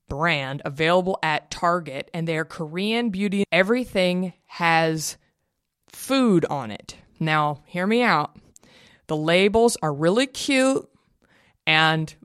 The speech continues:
for instance, their hyaluronic serum has celery on it, and it's like the celery hyaluronic serum. It does not smell like celery at all, but it has a green little logo on it.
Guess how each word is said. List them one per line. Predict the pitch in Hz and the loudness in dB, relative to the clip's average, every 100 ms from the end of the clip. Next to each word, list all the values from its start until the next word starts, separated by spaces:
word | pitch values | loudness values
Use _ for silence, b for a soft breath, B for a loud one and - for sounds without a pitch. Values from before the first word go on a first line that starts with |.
| - | -8
for | - 180 | -2 2
instance, | 214 220 - - 135 - - - - B B _ b b b | 8 8 6 -2 -8 -10 -8 -8 -10 B B _ b b b
their | 185 | 2
hyaluronic | 175 196 226 240 190 170 175 208 214 | 4 4 6 6 4 4 4 4 2
serum | - 240 240 254 262 269 b b b | 2 4 4 2 -2 -6 b b b
has | 190 180 | 2 4
celery | - 247 240 214 165 160 | 4 6 6 6 4 2
on | 151 147 | 0 -2
it, | 147 147 - | -4 -6 -8
and | - | -2
it's | 170 185 | 0 0
like | 165 | -4
the | 160 | -4
celery | - - - 202 208 208 | -2 2 4 4 4 2
hyaluronic | 180 180 180 175 165 156 151 - | 2 4 4 4 2 0 -2 -4
serum. | - 160 131 - b b b b | -2 -2 -4 -14 b b b b
It | |
does | 156 151 | -8 -4
not | 190 - - | -4 -4 -6
smell | - 202 226 254 | -4 -2 2 4
like | 254 254 | 4 2
celery | 247 254 247 254 254 262 | 2 0 2 2 4 4
at | 262 | 6
all, | 247 247 269 269 B B B | 6 6 4 4 B B B
but | 175 | -2
it | 180 | 0
has | 185 175 | 0 0
a | |
green | 147 185 208 208 | -2 2 4 4
little | 185 139 | 4 6
logo | 175 214 214 226 | 10 12 10 8
on | 214 208 | 8 6
it. | 208 | 4